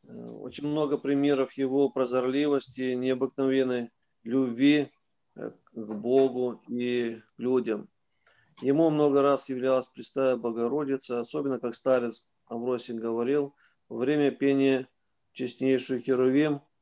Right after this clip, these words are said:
э, когда вычитывали, служили у него, э, в келье богослужения. То старец вставал и во время этой молитвы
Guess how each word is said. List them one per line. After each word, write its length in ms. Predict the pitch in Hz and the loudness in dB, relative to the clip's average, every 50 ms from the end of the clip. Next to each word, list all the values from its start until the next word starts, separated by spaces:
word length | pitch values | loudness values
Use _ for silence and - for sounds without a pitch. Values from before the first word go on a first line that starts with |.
| _ _ _ _ _ _ _ _ _ _ _ _ _ | _ _ _ _ _ _ _ _ _ _ _ _ _
э, 440 | - - 55 55 55 55 52 50 - - _ _ _ _ _ _ _ _ _ - - | -14 -12 -10 -10 -10 -10 -12 -14 -16 -20 _ _ _ _ _ _ _ _ _ -20 -14
когда 720 | - 117 110 104 104 120 127 131 131 131 131 131 127 117 - - _ _ | -10 -8 -6 0 2 4 6 6 6 6 4 4 2 0 -4 -10 _ _
вычитывали, 1000 | - - 117 120 117 - - 139 147 143 - 147 131 131 127 123 127 127 123 117 113 _ | -16 -12 -12 -10 -8 -6 -4 -4 -4 -2 0 0 0 2 2 2 0 0 -2 -4 -8 _
служили 840 | - - - 120 117 110 104 120 135 139 127 127 120 117 113 110 - _ | -20 -16 -10 -8 -8 -6 -2 0 0 0 2 0 0 -2 -2 -6 -8 _
у 60 | - 117 | -10 -8
него, 640 | 113 107 107 104 110 110 113 120 120 123 123 120 - _ _ _ _ _ _ | -6 -6 -6 -6 -6 -6 -4 -4 -2 -4 -4 -8 -12 _ _ _ _ _ _
э, 300 | - 120 113 113 110 107 | -16 -12 -10 -8 -8 -8
в 100 | 104 - | -10 -12
келье 580 | - - 123 123 117 113 117 117 117 113 107 - _ _ _ _ _ _ _ _ _ _ _ _ _ - - - _ _ _ _ _ _ | -10 -4 -2 -2 0 0 0 0 0 -2 -4 -8 _ _ _ _ _ _ _ _ _ _ _ _ _ -20 -20 -20 _ _ _ _ _ _
богослужения. 960 | 123 120 117 117 120 113 - 127 123 113 117 127 123 120 117 110 104 104 - _ _ _ _ _ _ _ _ _ _ _ _ _ _ | -8 -6 -6 -4 -6 -4 -4 -4 -2 0 2 2 2 2 2 0 -2 -4 -8 _ _ _ _ _ _ _ _ _ _ _ _ _ _
То 100 | - - | -20 -18
старец 520 | - - - 123 127 123 120 113 107 - 90 | -14 -6 0 2 2 2 2 2 0 -2 -6
вставал 640 | 92 104 - - 117 113 110 117 131 143 147 143 | -8 -10 -8 -6 -4 -2 0 2 2 4 2 2
и 460 | 123 - 120 120 117 113 110 107 104 101 - - | 0 -2 -4 -2 -2 -2 -2 -4 -6 -8 -10 -10
во 100 | 110 113 | -8 -6
время 280 | 113 113 117 117 113 | -4 -2 -2 -2 -2
этой 160 | 110 - 107 107 | -2 -2 -4 -4
молитвы 640 | 110 110 110 117 139 147 - - 135 127 123 123 | -2 -2 0 0 0 -2 0 0 0 0 0 -2